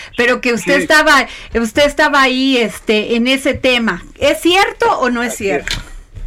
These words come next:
Speaker 1: Este, por supuesto que no. Hasta la fecha yo siempre, eh, invité a los medios de comunicación a que sí hicieran la, que hicieran la investigación necesaria, porque decían que los tenía yo con,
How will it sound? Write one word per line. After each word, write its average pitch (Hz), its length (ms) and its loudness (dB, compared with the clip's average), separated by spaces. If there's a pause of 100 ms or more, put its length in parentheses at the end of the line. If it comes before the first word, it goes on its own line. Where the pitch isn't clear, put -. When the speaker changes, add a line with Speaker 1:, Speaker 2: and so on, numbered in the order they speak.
(180)
Speaker 1:
Este, 151 340 -4
por 151 200 -4
supuesto 180 440 -6
que 180 140 -2
no. 180 220 -2
Hasta 147 280 -6
la 139 120 -4
fecha 170 300 -8
yo 175 240 -8
siempre, 175 460 -6 (720)
eh, 147 180 -8 (100)
invité 156 380 -6
a 156 60 -2
los 170 180 -6
medios 170 240 -8
de 165 80 -8
comunicación 143 680 -8
a 156 40 -4
que 165 140 -12
sí 160 220 -18 (140)
hicieran 160 320 -2
la, 135 160 -4 (1500)
que 156 120 -4
hicieran 175 340 -2
la 180 60 -4
investigación 156 640 -2
necesaria, 170 640 -4 (580)
porque 156 240 0
decían 175 400 2
que 196 120 2
los 165 200 0
tenía 156 300 -2
yo 165 180 2 (100)
con, 156 280 -2